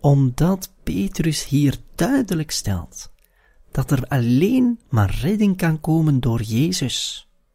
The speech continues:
Jezus. Hij is de enige die redding brengt. Sommigen zeggen vandaag, "Ja, er zijn vele andere manieren om zich te laten redden. Als je u maar goed voelt,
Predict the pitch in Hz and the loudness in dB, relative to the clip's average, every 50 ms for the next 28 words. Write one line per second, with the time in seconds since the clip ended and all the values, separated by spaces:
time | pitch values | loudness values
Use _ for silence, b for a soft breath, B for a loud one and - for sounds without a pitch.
0 | _ _ _ _ _ _ _ _ _ _ _ _ _ - - 147 175 226 285 226 | _ _ _ _ _ _ _ _ _ _ _ _ _ -8 -4 -2 0 0 0 -2
1 | 165 - - - - - - - _ _ _ _ _ _ _ _ _ _ _ _ | -4 -6 -6 -6 -8 -8 -10 -14 _ _ _ _ _ _ _ _ _ _ _ _
2 | - - 110 143 160 151 - - - 180 208 220 262 247 240 226 139 113 - - | -8 -6 -4 -4 -4 -4 -4 -2 0 0 2 2 4 4 4 2 0 -2 -6 -8
3 | B B B B B B B 147 139 143 143 135 170 208 214 277 226 208 185 - | B B B B B B B 4 6 6 6 6 4 2 2 0 0 0 0 -2
4 | 113 101 90 82 - _ - - - _ _ _ _ _ _ _ _ _ _ _ | -4 -4 -4 -6 -12 _ -20 -20 -20 _ _ _ _ _ _ _ _ _ _ _
5 | _ _ _ _ _ _ _ _ _ _ - - 107 107 123 135 139 110 - - | _ _ _ _ _ _ _ _ _ _ -10 -6 -4 -4 -4 -2 -2 -2 -2 -2
6 | 147 135 113 104 104 101 98 110 120 135 143 139 - - - - - - - - | -2 -2 0 0 0 0 0 0 0 0 0 -2 -4 -6 -12 -12 -16 -20 -16 -10
7 | - 120 104 98 117 - - 110 107 - 117 107 101 - 117 117 131 131 - - | -8 -6 -4 -2 -2 -4 -4 -4 -2 0 0 0 0 0 0 0 0 0 -2 -2
8 | - - 147 170 151 156 160 147 127 123 113 107 110 113 110 104 98 98 85 - | -2 -4 -2 -2 0 0 2 2 4 2 2 2 2 0 0 0 -2 -2 -4 -8
9 | - - _ _ - _ _ _ _ _ - - 107 104 101 113 107 - - - | -10 -18 _ _ -20 _ _ _ _ _ -8 -4 -4 -2 -2 -2 -4 -4 -4 -6
10 | 104 90 95 95 92 92 - 113 104 98 - - 95 87 - 90 90 - - _ | -4 -2 -2 -2 -4 -2 -2 -2 -2 0 0 -2 -4 -4 -6 -8 -8 -10 -16 _
11 | _ _ _ _ _ _ _ _ b b b b b b 107 107 143 143 - - | _ _ _ _ _ _ _ _ b b b b b b -2 0 0 0 -2 -2
12 | - 131 131 131 - 147 131 120 117 110 104 95 - - - 180 185 - - - | 0 0 0 0 0 0 2 2 2 0 -2 -2 -4 -6 -8 -8 -8 -8 -12 -10
13 | - 95 - - - - - - - - | -10 -10 -10 -12 -16 -18 -18 -18 -18 -18